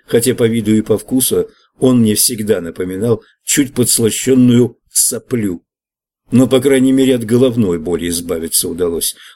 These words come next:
Образы, что пришли ко мне в темноте, те самые, что столько лет хранились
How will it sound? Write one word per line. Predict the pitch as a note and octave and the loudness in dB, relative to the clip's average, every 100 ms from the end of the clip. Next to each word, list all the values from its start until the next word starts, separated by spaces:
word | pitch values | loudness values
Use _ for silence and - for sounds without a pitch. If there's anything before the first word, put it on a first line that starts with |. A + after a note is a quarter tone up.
| _ | _
Образы, | - C3+ A#2+ A2 A#2+ | 2 2 2 -2 -4
что | - A#2 | -2 -4
пришли | A#2 B2 - A#2 | -2 -2 -2 -2
ко | A2+ | 0
мне | G#2 G#2 | 0 -2
в | |
темноте, | - - G#2+ G#2+ F#3 F3 _ _ _ | -2 -2 -2 0 -2 -2 _ _ _
те | A#3+ G#3+ | 2 2
самые, | - G3 C3 F#2 | 0 -2 -2 -4
что | F2+ - | -4 -4
столько | G#2+ - G#2+ - | -2 0 -2 -2
лет | G#2+ F#2+ | -2 -2
хранились | - G#2 G2+ F2+ - | -2 -2 -2 -4 -6